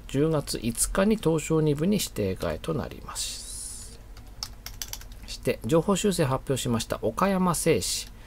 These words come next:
営業利益の見通しを三億六千万円に情報修正しております。上期ですね。上期の営業利益。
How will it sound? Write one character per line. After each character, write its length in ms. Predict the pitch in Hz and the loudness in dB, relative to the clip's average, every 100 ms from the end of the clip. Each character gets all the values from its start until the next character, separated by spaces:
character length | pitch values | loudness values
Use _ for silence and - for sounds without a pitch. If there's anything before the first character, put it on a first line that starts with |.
| - - - - - - 113 | -16 -14 -14 -14 -14 0 4
営 60 | 113 | 6
業 140 | 113 | 6
利 100 | 110 | 4
益 120 | 104 | 2
の 100 | 95 | 0
見 100 | 92 | -2
通 180 | - 95 | -2 -4
し 160 | 92 101 | -2 -4
を 60 | |
三 300 | 101 165 190 170 - - - | 0 2 2 0 -10 -6 -4
億 220 | 110 104 | -2 0
六 200 | 95 - | -2 -4
千 260 | - 196 | -2 0
万 300 | 190 180 170 | 2 2 2
円 120 | 147 175 | 2 0
に 100 | 175 | 0
情 160 | - | -2
報 140 | 101 98 | -4 -4
修 160 | - | -6
正 160 | - - | -6 -6
し 80 | - | -6
て 120 | - | -8
お 40 | |
り 80 | - | -6
ま 60 | - | -8
す。 100 | - | -4
上 220 | 175 226 | -2 0
期 100 | - | -2
で 80 | - | -6
す 100 | 214 | -8
ね。 120 | 196 | -6
上 240 | - 120 | -4 -4
期 140 | 135 180 | -2 0
の 140 | 190 | 0
営 140 | 104 90 | 0 0
業 140 | 85 | -2
利 100 | 80 | -4
益。 280 | - - | -8 -10